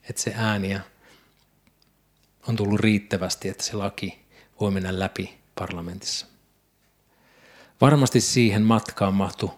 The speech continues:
monenlaisia hetkiä toivosta epätoivon syövereihin. Mut kuitenkin näillä miehillä oli usko Jumalaa ja kutsumus toimia – lähimmäistensä parhaaksi.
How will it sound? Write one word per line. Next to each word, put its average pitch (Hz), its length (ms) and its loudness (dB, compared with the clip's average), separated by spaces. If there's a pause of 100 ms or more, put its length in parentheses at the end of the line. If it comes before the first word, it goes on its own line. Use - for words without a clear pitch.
(260)
monenlaisia 101 540 2
hetkiä 101 500 -2 (920)
toivosta 104 580 4 (640)
epätoivon 95 640 -2
syövereihin. 87 680 -4 (1040)
Mut - 120 -20
kuitenkin 117 320 4
näillä 104 180 2
miehillä 104 340 2
oli 95 140 -4
usko - 260 -6
Jumalaa 101 720 -2 (360)
ja 101 60 -2
kutsumus 104 540 -2
toimia – 92 460 -4 (420)
lähimmäistensä 90 640 -4
parhaaksi. - 680 -8